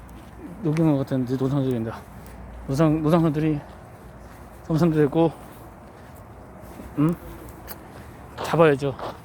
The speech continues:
노-, 노장 선수들이 이제 거기에 손을 대면 안 되는 게 노장 선수들의 마음이고, 저는 그렇게 생각합니다. 아, 그리고 코치,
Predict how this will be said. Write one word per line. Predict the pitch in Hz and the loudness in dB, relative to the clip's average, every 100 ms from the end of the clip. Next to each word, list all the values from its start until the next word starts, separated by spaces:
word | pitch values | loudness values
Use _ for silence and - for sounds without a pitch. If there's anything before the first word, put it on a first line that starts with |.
| - | -12
노-, | 160 - - - - - - - - - - | -12 -12 -18 -20 -20 -18 -18 -18 -16 -6 0
노장 | 156 180 | 4 6
선수들이 | 175 165 160 151 139 | 4 2 0 0 0
이제 | 139 143 131 - - - - - - | 0 0 -2 -10 -20 -20 -20 -18 -4
거기에 | 147 147 156 139 - - - - - - - | 2 6 6 6 0 -18 -18 -16 -16 -12 0
손을 | 214 | 4
대면 | 196 165 | 6 6
안 | 147 | 6
되는 | 151 143 131 | 6 4 4
게 | 147 | 2
노장 | 131 135 147 | 2 0 -2
선수들의 | 131 - 147 127 | -2 -4 -4 -4
마음이고, | 117 131 127 113 135 - - - - - - - - - - - | -2 -2 -2 -2 -4 -6 -18 -18 -16 -16 -16 -18 -18 -18 -18 -4
저는 | - 185 190 | 6 6 6
그렇게 | 175 165 | 4 4
생각합니다. | 156 147 131 131 127 - - - - - - - - - - | 4 4 2 0 -2 -6 -18 -20 -20 -20 -20 -20 -20 -16 -8
아, | 117 113 110 | -4 -4 -4
그리고 | 160 185 190 | 0 2 2
코치, | - 226 220 | 2 2 2